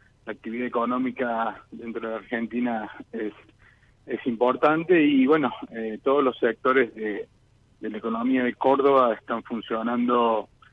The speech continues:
eh, salvo aquellos sectores más golpeados por la pandemia, que son el turismo, eh,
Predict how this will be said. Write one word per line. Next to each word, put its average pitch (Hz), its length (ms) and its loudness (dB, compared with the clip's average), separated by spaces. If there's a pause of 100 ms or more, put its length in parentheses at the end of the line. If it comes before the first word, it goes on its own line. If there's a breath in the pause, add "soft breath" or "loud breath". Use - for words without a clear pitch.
(280 soft breath)
eh, 107 460 0 (160)
salvo 123 520 4
aquellos 110 420 -4
sectores 110 420 -4
más 113 120 -4
golpeados 117 420 -4
por 113 100 -6
la 107 100 -8
pandemia, 113 540 -4
que - 180 -16
son 107 220 -12 (480)
el 107 140 -16
turismo, 127 840 0 (180)
eh, 98 640 -12